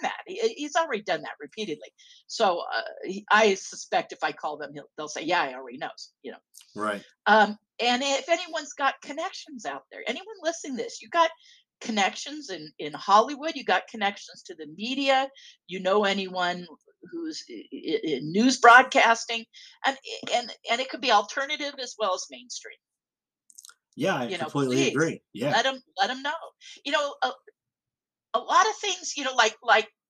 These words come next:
Speaker 1: uh, Matt Ford just posted a, a vi-, a video, a quick little thing about this. He's in D C, and, um,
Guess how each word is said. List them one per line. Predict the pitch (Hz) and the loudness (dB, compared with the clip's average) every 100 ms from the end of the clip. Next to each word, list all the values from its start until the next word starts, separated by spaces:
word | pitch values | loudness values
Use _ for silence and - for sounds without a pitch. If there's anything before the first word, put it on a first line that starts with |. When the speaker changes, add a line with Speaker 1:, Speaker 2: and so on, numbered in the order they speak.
| _ - - | _ -8 -2
Speaker 1:
uh, | - - _ _ _ _ _ _ _ _ - _ _ _ - | -2 -2 _ _ _ _ _ _ _ _ -20 _ _ _ -4
Matt | 226 214 | -2 -2
Ford | - 214 185 156 - | -4 -12 -10 -10 -12
just | - - - | -18 -18 -14
posted | 147 139 - 147 | -14 -14 -16 -12
a, | 147 - 143 | -12 -12 -14
a | |
vi-, | 139 165 - | -12 -14 -10
a | 151 | -10
video, | 139 143 131 123 175 | -8 -8 -8 -10 -12
a | 185 | -10
quick | 139 - | -12 -10
little | 143 127 | -10 -6
thing | 160 147 | -4 -4
about | 139 135 135 151 | 4 4 4 2
this. | 151 - | 0 0
He's | 143 - | -2 -4
in | 147 135 _ - | -6 -8 _ -16
D | 147 | -10
C, | 135 - 226 170 - - - - - - - - - - _ _ _ _ _ | -2 0 2 2 -2 -8 -20 -20 -20 -20 -20 -18 -20 -20 _ _ _ _ _
and, | 226 233 226 233 226 226 | 8 10 8 6 4 6
um, | 208 196 196 190 | 8 8 6 4